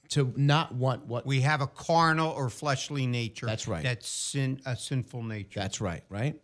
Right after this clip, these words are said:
Speaker 1: So those who are not in Christ, they are like that. All right, so he says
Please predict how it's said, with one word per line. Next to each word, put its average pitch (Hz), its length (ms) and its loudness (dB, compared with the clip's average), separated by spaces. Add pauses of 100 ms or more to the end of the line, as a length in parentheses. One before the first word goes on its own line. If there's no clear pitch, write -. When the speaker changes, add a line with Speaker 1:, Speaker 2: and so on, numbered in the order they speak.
Speaker 1:
So 131 260 2
those 170 360 4
who 175 100 4
are 151 80 6
not 147 240 4
in 139 80 2
Christ, 113 460 0 (260)
they 135 160 6
are 120 360 2 (260)
like 160 300 2
that. - 220 -10 (760)
All 123 80 4
right, 175 160 6
so 185 120 2
he 175 40 4
says 190 420 6